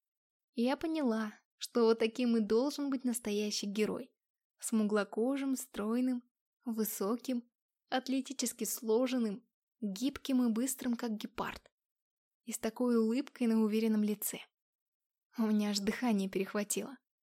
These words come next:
Потом я выслеживала его в школе. Напрашивалась к Варе в гости.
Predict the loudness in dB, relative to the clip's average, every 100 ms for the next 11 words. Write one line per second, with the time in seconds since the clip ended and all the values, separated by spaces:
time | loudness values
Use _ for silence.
0 | _ -4 -2 0 0 2 0 0 -2 -2
1 | 0 0 2 0 2 0 0 -2 -4 -6
2 | -6 -6 -8 _ _ _ _ -2 0 0
3 | 0 0 0 -2 -4 -2 0 0 0 2
4 | 2 0 -8 -14